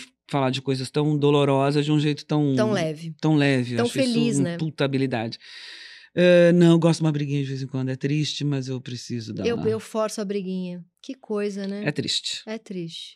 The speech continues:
Speaker 2: Terapia pra gente.
Speaker 1: <laughs>
Speaker 2: Tá bom. Você disse recentemente que uma hora as coisas, mesmo fazendo muito sucesso, precisam acabar. Então, eu vi uma entrevista sua, a Magda começou meio tola
Speaker 1: Eu falei
Speaker 2: e
Speaker 1: isso?
Speaker 2: terminou tomando água de privada. Você
Speaker 1: Foi.
Speaker 2: deu uma entrevista falando,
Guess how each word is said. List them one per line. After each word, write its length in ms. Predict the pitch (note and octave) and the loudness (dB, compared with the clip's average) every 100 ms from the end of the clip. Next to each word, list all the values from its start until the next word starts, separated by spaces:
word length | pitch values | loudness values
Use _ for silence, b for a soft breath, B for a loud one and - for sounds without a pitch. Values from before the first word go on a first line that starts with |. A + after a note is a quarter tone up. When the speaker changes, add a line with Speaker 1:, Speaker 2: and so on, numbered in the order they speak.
| _ | _
Speaker 2:
Terapia 480 | B3 A#3+ A#3 G3+ F#3 | -6 -6 -6 -6 -4
pra 140 | F#3 | -6
gente. 420 | F3+ D#3 D3 - - | -8 -8 -10 -8 -2
Speaker 1:
<laughs> 720 | E3 - - D#3+ E3 - E3+ | 0 0 0 0 0 -2 -2
Speaker 2:
Tá 120 | B3 | -2
bom. 260 | C4 F#3 F3+ - B D3 B | 0 -2 -2 -6 B -12 B
Você 180 | - C4+ | 0 2
disse 280 | A#3 D4 D#4+ | 2 2 2
recentemente 640 | C4+ C#4 C4 B3 A#3 A#3+ | 2 2 -2 0 0 -2
que 120 | - A#3+ | 0 0
uma 200 | A#3 G3+ | 2 4
hora 360 | G#3 A3 F#3+ | 4 4 2
as 180 | E3 F#3 | -2 -6
coisas, 380 | - G#3+ G3+ F#3 | -2 0 0 -2
mesmo 320 | G3+ A#3 B3 | -2 -2 -4
fazendo 380 | A#3 A3 G3+ G3 | -4 -4 -2 -2
muito 180 | F#3+ F#3 | -2 -4
sucesso, 480 | F3+ - G#3+ A3 - | -6 -2 0 -2 -4
precisam 280 | - A3 | -8 -6
acabar. 480 | A3+ B3 A3 D#3+ - - _ b b b b | -4 -4 -4 -6 -10 -16 _ b b b b
Então, 160 | - G3 | -2 0
eu 80 | G3 | 0
vi 120 | G3+ | -2
uma 100 | G3+ | -2
entrevista 460 | G3 F3+ F#3 F#3+ E3+ | -4 -4 -4 -4 -6
sua, 340 | - B3 G3+ | -2 0 2
a 40 | F3 | 2
Magda 340 | F#3+ G#3 G#3+ | 0 0 -2
começou 420 | A3 G#3+ G#3 G#3+ | -2 -2 -2 -2
meio 200 | G3+ G3 | 0 -2
tola 520 | F#3+ A3+ A#3 C4+ C#4 E4 - | -2 2 4 4 0 -4 -12
Speaker 1:
Eu 60 | |
falei 500 | - D#3 C3+ C3 C#3 A3 | -6 -6 -4 -6 -8 -6
Speaker 2:
e 40 | |
Speaker 1:
isso? 100 | B3 | 0
Speaker 2:
terminou 460 | C4+ A#3+ A#3+ A3+ C4+ | 2 4 2 2 0
tomando 400 | B3+ A#3+ B3 A#3 | 0 0 0 2
água 260 | D4 D4 | 2 0
de 100 | C4+ | -2
privada. 540 | B3+ C4 F3 D#3 E3+ E3 | -4 -4 -2 -4 -6 0
Você 120 | F3+ | 2
Speaker 1:
Foi. 80 | D3+ | 6
Speaker 2:
deu 100 | C4 | 4
uma 100 | C4 | 4
entrevista 460 | B3 A#3 A#3 A#3 | 2 2 0 -4
falando, 420 | B3+ A#3+ G3 F3 | -4 0 0 0